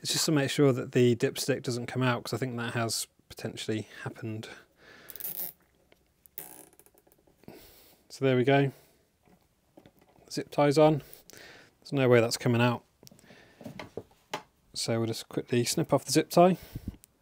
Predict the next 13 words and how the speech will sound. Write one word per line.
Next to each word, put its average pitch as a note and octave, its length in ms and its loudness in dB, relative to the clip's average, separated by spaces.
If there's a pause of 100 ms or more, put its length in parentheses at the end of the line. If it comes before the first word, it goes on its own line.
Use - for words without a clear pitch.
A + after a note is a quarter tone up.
(240)
and A#2+ 120 -2
then A#2+ 240 0 (1600)
job's D#3+ 220 2
a C#3+ 60 2
good G3 160 8
'un. A#2 160 4 (2000)
Well, C3 200 -2
hopefully F#3 360 2
you D#3+ 120 4
found D3 280 4
this C3+ 120 -2
video C3 280 4
interesting, D#3 720 2